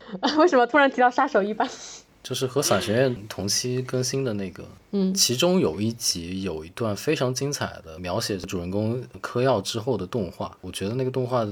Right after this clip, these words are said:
Speaker 2: 非常出彩。但是，
Speaker 1: 哦。
Speaker 2: 呃，杀手一般评价好像一般嘛，大家都不太会看的样子。但我觉得那个动画，就是在刚刚聊到《午夜福音》的时候，我突然想起来了。如果大家对动画感兴趣的话，可以去看一下那段描写。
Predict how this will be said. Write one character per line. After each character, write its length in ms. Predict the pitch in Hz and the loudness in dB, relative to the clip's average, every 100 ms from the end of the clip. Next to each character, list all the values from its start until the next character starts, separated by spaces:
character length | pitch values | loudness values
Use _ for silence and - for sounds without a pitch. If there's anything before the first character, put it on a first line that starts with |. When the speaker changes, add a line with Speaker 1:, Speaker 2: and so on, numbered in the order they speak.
| 110 | -6
Speaker 2:
非 180 | - 120 | -8 -6
常 160 | 95 | -6
出 200 | 95 - | -6 -8
彩。 200 | 98 - - _ _ | -8 -10 -16 _ _
但 160 | - 107 | -12 -10
是， 380 | 104 196 95 92 - | -8 -8 -10 -10 -6
Speaker 1:
哦。 360 | 208 208 220 220 | -2 0 0 -4
Speaker 2:
呃， 100 | - - | -10 -10
杀 200 | - 131 | -4 0
手 100 | 117 | 2
一 60 | 107 | 4
般 160 | 123 | 4
评 160 | 135 95 | 2 0
价 140 | 113 | -2
好 140 | 95 80 | -2 -6
像 160 | 95 | -6
一 100 | 101 | -4
般 180 | 101 104 | -4 -4
嘛， 100 | 92 90 | -6 -8
大 120 | 98 | -8
家 100 | 98 | -8
都 80 | 98 | -6
不 120 | 92 | -6
太 100 | 98 | -6
会 140 | 98 101 | -6 -6
看 200 | - 104 | -6 -8
的 60 | |
样 140 | 80 90 | -10 -16
子。 100 | - - | -20 -10
但 100 | 107 | -6
我 60 | 95 | -6
觉 80 | |
得 80 | 98 | -6
那 60 | 120 | -4
个 60 | 131 | -4
动 120 | 135 | -2
画， 220 | 143 113 110 - | -2 -2 -6 -10
就 100 | 117 | -8
是 120 | 117 | -2
在 140 | 123 | -2
刚 180 | 120 127 | 0 0
刚 240 | 127 127 | 2 2
聊 200 | 113 90 | 2 0
到 120 | 95 107 | 0 -2
《午 160 | 87 | -2
夜 60 | 101 | -4
福 180 | - 90 | -6 -4
音》 80 | |
的 80 | 131 | -4
时 180 | 135 - | -4 -8
候， 80 | 90 | -10
我 140 | 82 | -10
突 140 | 82 85 | -10 -10
然 100 | 80 | -10
想 160 | 80 | -10
起 120 | 80 78 | -10 -12
来 60 | |
了。 80 | 82 - _ - | -14 -18 _ -16
如 240 | 123 110 | -6 -2
果 220 | 151 127 101 | 2 2 4
大 120 | 123 | 2
家 160 | 127 | 2
对 280 | 139 143 151 | -2 -4 -2
动 180 | 127 156 | -2 0
画 180 | 160 147 | 2 2
感 180 | 92 104 | 0 -6
兴 180 | 135 | -6
趣 100 | 127 | -6
的 60 | 113 | -6
话， 80 | 98 | -6
可 100 | 127 | -6
以 60 | |
去 100 | 123 | -8
看 240 | 117 - 113 | -10 -8 -8
一 40 | |
下 120 | 95 | -6
那 140 | 90 87 | -8 -10
段 160 | 90 | -12
描 160 | 82 82 | -14 -14
写。 180 | - | -14